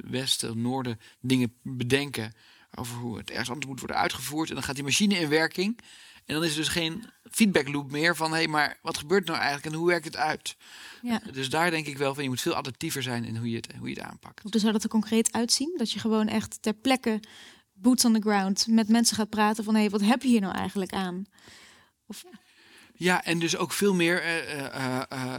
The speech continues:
Speaker 1: lokale onderzoekers, eh, eh, laten leiden. Nu zie je dat er nog vaak een beetje van die consultants uit Europa even ingevlogen worden voor een weekje. En die krijgen allemaal sociaal,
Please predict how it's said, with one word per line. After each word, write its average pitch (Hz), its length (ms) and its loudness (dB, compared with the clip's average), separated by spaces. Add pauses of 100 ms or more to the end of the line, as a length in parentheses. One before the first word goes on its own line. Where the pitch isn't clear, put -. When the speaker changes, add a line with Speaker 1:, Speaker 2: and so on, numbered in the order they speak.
Speaker 1:
lokale 151 640 0
onderzoekers, 151 720 0
eh, 131 640 -2
eh, - 80 -8
laten 131 280 2
leiden. 139 360 2
Nu 143 100 -6
zie 139 120 -6
je 147 60 -6
dat 135 140 -6
er 131 80 -8
nog 127 160 -8
vaak 135 320 -4
een 135 220 -10
beetje 123 320 -10
van 131 140 -12
die 127 80 -6
consultants 143 540 -6
uit 123 180 -8
Europa 127 320 -6
even 131 200 -6
ingevlogen 151 500 -2
worden 139 200 -4
voor 139 100 -6
een 135 80 -4
weekje. 139 320 0
En 143 60 0
die 135 100 -6
krijgen 135 200 -4
allemaal 143 220 -6
sociaal, 135 500 -6